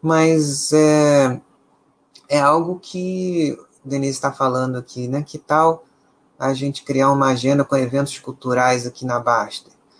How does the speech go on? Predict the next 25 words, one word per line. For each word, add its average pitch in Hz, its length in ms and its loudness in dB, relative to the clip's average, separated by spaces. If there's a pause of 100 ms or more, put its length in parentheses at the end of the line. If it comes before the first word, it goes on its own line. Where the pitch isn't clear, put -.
(300)
Podemos 285 400 0
tentar 311 360 0
fazer, 180 520 4
né? 143 140 0
Com 151 100 0
a 151 40 4
ajuda 147 300 -2
de 151 120 0
vocês, 160 520 0
a 202 60 -4
gente 226 240 -8
vê 247 160 -2
se, 254 260 -6 (320)
se - 160 -8
funciona, 180 680 4
né? 196 260 2 (880)
A 156 160 -2
ideia. 127 540 0 (1080)
A - 2500 -12
gente 127 260 -14
pode 127 300 -6
tentar 143 320 -4
fazer 160 340 -4
isso - 220 -6
sim. 143 280 -2